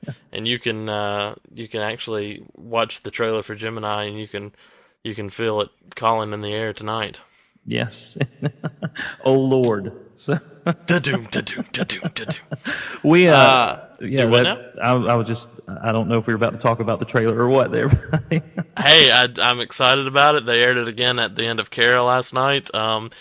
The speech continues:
Speaker 2: they didn't change anything about it. All it said was instead of two weeks from tonight, it just said next Thursday. But
Speaker 1: Next Thursday.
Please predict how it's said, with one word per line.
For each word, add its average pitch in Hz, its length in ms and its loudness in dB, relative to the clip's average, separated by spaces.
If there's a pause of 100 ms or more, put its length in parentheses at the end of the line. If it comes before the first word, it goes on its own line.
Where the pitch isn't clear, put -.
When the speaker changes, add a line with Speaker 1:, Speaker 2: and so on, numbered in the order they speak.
(200)
Speaker 2:
they 110 80 -12
didn't 110 180 -4
change 120 260 2
anything 120 320 -6
about 117 280 0
it. 120 80 -4
All 107 180 0
it 110 80 -12
said 117 280 -2
was 107 180 -8
instead 107 320 -6
of 101 120 -8 (440)
two 123 160 0
weeks 110 180 -4
from 107 160 -6
tonight, 104 340 0
it 120 120 -6
just 107 180 -12
said 104 200 -4
next 107 260 -8
Thursday. 107 540 -2
But 123 160 0
Speaker 1:
Next 113 260 -6
Thursday. - 560 -10